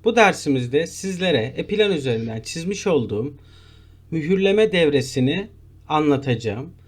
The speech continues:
Ee, mühürleme devresi projesi nasıl okunur, hem de proje nasıl okunur bunu göstereceğim.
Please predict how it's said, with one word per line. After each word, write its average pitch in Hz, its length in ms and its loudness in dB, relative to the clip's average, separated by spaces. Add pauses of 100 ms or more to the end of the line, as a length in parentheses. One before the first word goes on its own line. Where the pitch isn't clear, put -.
(240)
Ee, 160 280 4
mühürleme 196 580 2
devresi 190 420 -2
projesi 175 460 -6
nasıl 175 240 -2
okunur, 143 400 0 (180)
hem 196 220 -2
de 196 120 0
proje 196 400 0
nasıl 190 240 -2
okunur 202 400 -4
bunu 208 180 4
göstereceğim. 131 680 0